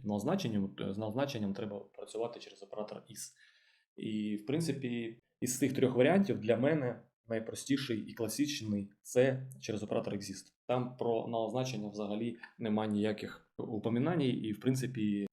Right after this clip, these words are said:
я роз-, я думаю, що то най-, таке класичне рішення. Але якщо не знати оці всі тонкощі з null значеннями, то буде дуже проблематично вирішити ряд інших задач, де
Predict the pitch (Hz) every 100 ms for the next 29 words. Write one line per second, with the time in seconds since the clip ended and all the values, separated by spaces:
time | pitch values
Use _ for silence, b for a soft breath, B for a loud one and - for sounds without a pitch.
0 | 107 - 110 113 104 107 113 110 113 107
1 | - - 104 101 107 104 95 98 - 101
2 | 101 - 101 - 110 - - - B B
3 | B B B 107 120 131 123 113 113 120
4 | 135 127 127 123 120 107 120 - - 107
5 | 123 120 107 101 - 107 104 - _ 104
6 | 113 113 135 135 120 107 104 101 104 101
7 | 98 95 107 107 104 107 107 101 107 101
8 | 110 - 104 98 107 101 107 - 101 -
9 | 113 110 127 117 98 95 101 120 131 -
10 | 101 104 98 95 95